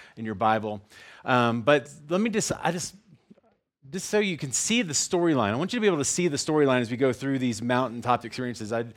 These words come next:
it would, it just kills me to not, to not show these to you. Although every sermon could stand alone, I think it's really cool to see the history of Israel in these sermons.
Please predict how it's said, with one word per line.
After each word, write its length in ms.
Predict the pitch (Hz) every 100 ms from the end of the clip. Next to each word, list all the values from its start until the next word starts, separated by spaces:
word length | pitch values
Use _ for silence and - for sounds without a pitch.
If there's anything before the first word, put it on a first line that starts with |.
| - - -
it 80 | 135
would, 220 | 131 117 -
it 80 | 135
just 240 | 160 -
kills 240 | - 180 143
me 80 | 127
to 80 |
not, 360 | 123 131 120 -
to 80 | 123
not 180 | 131 107
show 180 | 143
these 200 | 135 120
to 100 | -
you. 200 | 131 113
Although 200 | 117 131
every 240 | 131 139 127
sermon 260 | - 147
could 140 | 127 120
stand 240 | - 131
alone, 340 | 123 123 135 117
I 40 |
think 160 | 120 127
it's 100 | 120
really 140 | 120
cool 160 | 123 127
to 100 | 117
see 160 | 135
the 100 | 113
history 400 | 107 123 - 127
of 200 | 110 101 - - -
Israel 420 | - 147 127 123 120
in 220 | 139 143
these 160 | 127
sermons. 480 | - 113 113 117 -